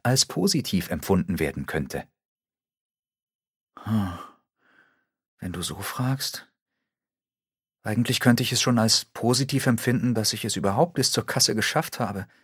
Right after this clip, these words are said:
Trotz meiner Angst. Das ist ein sehr wichtiger Punkt. Die Tatsache, dass du es trotz deiner Angst bis zur Kasse schaffst,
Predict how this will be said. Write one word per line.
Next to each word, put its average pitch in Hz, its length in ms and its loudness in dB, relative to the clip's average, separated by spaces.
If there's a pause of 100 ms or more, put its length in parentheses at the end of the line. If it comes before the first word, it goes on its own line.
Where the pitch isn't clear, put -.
(580)
Trotz 170 280 4
meiner 113 260 8
Angst. - 380 0 (1400)
Das 90 200 6
ist - 200 2
ein 71 140 -2
sehr 76 340 2
wichtiger 104 400 -2
Punkt. - 460 -2 (1000)
Die 117 100 2
Tatsache, 160 540 4
dass 110 200 0
du 101 100 2
es 87 200 2
trotz - 320 2
deiner 85 280 0
Angst 101 300 2
bis 85 180 -2
zur 78 140 -2
Kasse - 300 0
schaffst, - 420 -2